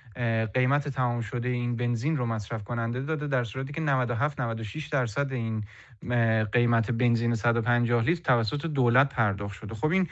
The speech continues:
اگر ما در نظر بگیریم مثلاً ما بیست میلیون، اه، خودرو در کشور داریم، اه، در سال چیز هولوش بیست درصد از بودجه کل کشور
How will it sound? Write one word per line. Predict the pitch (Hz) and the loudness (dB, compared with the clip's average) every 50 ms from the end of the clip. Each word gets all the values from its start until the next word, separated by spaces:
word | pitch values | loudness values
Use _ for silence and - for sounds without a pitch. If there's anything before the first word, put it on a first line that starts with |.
| - - - - - _ _ _ _ - | -6 -18 -18 -20 -20 _ _ _ _ 0
اگر | 113 147 160 165 175 175 | 2 2 4 6 4 4
ما | 175 175 175 | 4 0 0
در | 170 165 160 | 2 2 2
نظر | 160 156 156 170 | 2 2 2 2
بگیریم | 170 175 170 175 170 | 2 2 0 0 0
مثلاً | 160 151 139 - 156 | 0 0 0 0 0
ما | 156 160 | 0 0
بیست | 151 143 139 170 170 - - | 0 0 -2 -4 -4 -4 -2
میلیون، | 175 165 151 139 135 135 131 120 120 117 110 - - - - 123 110 | -2 0 0 2 2 2 2 2 0 -2 -4 -6 -12 -20 -20 -14 -6
اه، | - 123 123 120 | -2 0 0 0
خودرو | 104 87 135 135 123 139 175 | 0 2 0 0 2 2 4
در | 175 165 151 139 | 4 4 4 4
کشور | 117 - 139 117 - 139 135 135 131 | 2 -2 -4 -2 2 4 4 4 4
داریم، | 127 139 135 135 156 170 170 165 147 - - - - - | 4 2 2 2 2 0 0 -2 -2 -6 -14 -20 -16 -6
اه، | - 135 131 127 | 0 0 2 4
در | 123 135 139 139 | 4 4 4 4
سال | 131 - - 165 160 | 2 0 0 -2 -2
چیز | 151 - 165 160 | -2 -4 -4 -2
هولوش | 165 151 147 139 131 135 147 151 143 - 156 | 0 0 0 0 2 2 0 0 -2 -2 -4
بیست | 147 135 131 147 156 - - - | -4 -2 -2 -4 -4 -4 -4 0
درصد | 147 139 131 120 - - 143 139 | 2 2 2 2 0 -2 0 0
از | 151 147 139 131 127 - _ _ | 2 0 0 -2 -6 -10 _ _
بودجه | - 135 127 123 117 127 147 151 | -8 -6 -4 -4 -2 -2 -2 -2
کل | 147 - 160 156 156 147 | -2 -2 -2 -2 -2 -2
کشور | 135 - 135 117 101 - 131 135 139 143 139 | -2 -4 -6 -8 -4 0 2 2 2 2 0